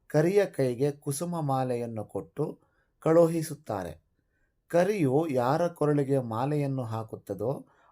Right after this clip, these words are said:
ಅವನೇ ರಾಜ ಎಂದು ನಿರ್ಧರಿಸಿ ಕಳುಹಿಸಿದಾಗ ಕರಿಯು ತಿರುಕನ ಕೊರಳಿಗೆ ಮಾಲೆಯನ್ನು ಹಾಕುತ್ತದೆ. ಆಗ ಅವನನ್ನು ಪುರದ ರಾಜನನ್ನಾಗಿ ಮಾಡಲಾಗುತ್ತದೆ. ಹೀಗೆ ತಿರುಕನು ಕನಸಿನಲ್ಲಿ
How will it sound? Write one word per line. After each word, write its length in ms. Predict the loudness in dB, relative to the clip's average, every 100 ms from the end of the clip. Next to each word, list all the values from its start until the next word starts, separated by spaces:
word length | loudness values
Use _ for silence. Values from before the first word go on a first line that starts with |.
| -4
ಅವನೇ 460 | 0 0 0 2 2
ರಾಜ 300 | 2 2 2
ಎಂದು 420 | 0 0 -6 -6
ನಿರ್ಧರಿಸಿ 760 | -6 -8 -8 -6 -6 -6 -8
ಕಳುಹಿಸಿದಾಗ 760 | -6 -4 -4 -4 -8 -6 -6 -4 -8 -8 _ _ _ _ _
ಕರಿಯು 640 | 0 2 2 2 0 -4 -4
ತಿರುಕನ 440 | -2 0 -2 -2
ಕೊರಳಿಗೆ 480 | -4 -4 -4 -4 -4
ಮಾಲೆಯನ್ನು 580 | -4 -4 -4 -4 -6 -8
ಹಾಕುತ್ತದೆ. 720 | -6 -6 -6 -8 -6 -8 -12 _ _ _ _ _ _ _ _
ಆಗ 300 | -2 0 2
ಅವನನ್ನು 760 | 2 0 0 0 2 -2 -2 -4
ಪುರದ 400 | -2 -2 0 2
ರಾಜನನ್ನಾಗಿ 880 | 2 2 0 -4 -6 -6 -8 -6 -4
ಮಾಡಲಾಗುತ್ತದೆ. 960 | -2 -2 -2 -2 -4 -6 -10 -8 -8 _ _ _ _
ಹೀಗೆ 600 | -6 -2 -2 0 -2 -2 _ _ _
ತಿರುಕನು 560 | -2 -2 0 -4 -4 -6
ಕನಸಿನಲ್ಲಿ 840 | -6 -6 -6 -8 -8 -6 -6 -8